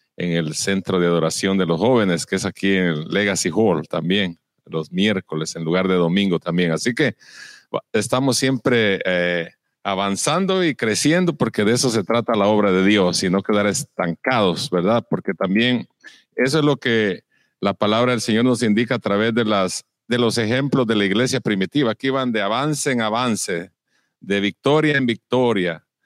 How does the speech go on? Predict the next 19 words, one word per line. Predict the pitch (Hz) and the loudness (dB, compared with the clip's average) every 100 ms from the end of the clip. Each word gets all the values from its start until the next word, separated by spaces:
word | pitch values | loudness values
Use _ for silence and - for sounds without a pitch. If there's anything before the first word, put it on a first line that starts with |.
| _ _ _ 120 | _ _ _ -6
Cada | 120 127 117 107 101 | 0 2 2 0 0
día | 120 120 110 104 - - | 0 0 0 -4 -10 -4
era | 113 120 | -2 0
una | 117 110 | 0 2
nueva | 120 120 113 | 2 2 2
aurora. | 117 135 127 101 80 - _ _ | 4 4 2 0 -4 -14 _ _
Una, | 117 120 - - | -4 -4 -4 -4
nuevas | 117 127 127 | 0 0 0
las, | 123 - | -2 -2
son | 135 | -2
las | 131 | 0
misericordias | 123 123 127 - 151 139 127 | 0 0 -2 0 2 2 2
del | 110 104 | 0 -2
Señor, | 107 104 95 90 | 0 2 0 -2
dice | 87 92 | -4 -6
la | 82 | -4
palabra. | 90 87 82 151 | -2 0 0 0
Así | 185 | -2
que | 214 | -4